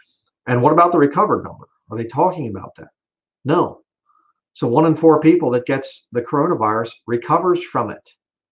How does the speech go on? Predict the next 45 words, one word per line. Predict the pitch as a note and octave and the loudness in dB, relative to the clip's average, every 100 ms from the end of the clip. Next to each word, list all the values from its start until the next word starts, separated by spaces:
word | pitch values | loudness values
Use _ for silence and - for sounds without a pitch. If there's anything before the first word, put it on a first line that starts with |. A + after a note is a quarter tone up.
| _ _ _ _ - | _ _ _ _ -12
As | A#2 | -4
I | A#2+ | -2
discussed | A#2 - C3 B2+ | -2 -6 -6 -4
in | A#2+ | -6
another | A#2+ B2 B2 | -4 -2 -2
thing, | A#2+ C#3+ | -2 -4
it | A#2 | -4
was, | A#2 | -6
it | - | -4
was, | D3+ C3 | -2 -2
it | C#3+ | -4
wasn't | C#3+ D#3+ D#3 | 0 2 4
even | D3+ C3+ | 0 0
a | |
hundred | C#3 C#3 C3+ | 0 0 0
thousand | C#3 F3 D3+ G#2 | 2 2 0 -6
just | A#2 - _ _ _ _ - | -12 -14 _ _ _ _ -10
a | A#2 | -10
few | - C3+ | -2 0
weeks | B2 F3 - | 2 0 0
ago. | A2+ - - _ _ _ _ | -6 -8 -14 _ _ _ _
Now | D3+ E3+ | 0 0
it's | - - | 0 2
four | D#3+ F3+ | 4 4
hundred | D#3 D#3+ C3 | 2 -2 -4
and | A#2+ | -8
sixteen | E3 D#3 D#3 D3 C#3+ | -8 -6 -8 -8 -2
thousand | C#3 D3+ C3+ | 0 2 0
one | A#2 - - C#3 | -8 -12 -8 -6
hundred | D3 C#3 - | -4 -6 -6
fifty-three | D3 B2 A2 - E3+ E3+ - - _ _ _ _ _ _ _ _ _ _ _ _ _ - | -8 -8 -10 -4 -2 -2 -4 -14 _ _ _ _ _ _ _ _ _ _ _ _ _ -2
that | B2 | 0
have | B2 | 0
recovered. | A#2+ F#3+ A3 - - _ - | 0 0 0 -2 -8 _ -16
Is | - A2 | -12 -8
the | |
mo-, | A#2+ C3 | -6 -6
news | B2 C#3+ C#3 | -2 -2 0
media | D3+ B2+ | 0 -2
telling | A#2 A#2+ D#3 | -2 -2 -2
you | E3+ | 0
about | F3 F3 | 2 2
that? | F3 G3 - | 0 -4 -4
Active | C3+ D3 D#3+ D3 | 0 0 0 -2
cases, | - D3+ D#3 F#3 F#3 - | 2 2 2 -2 -8 -16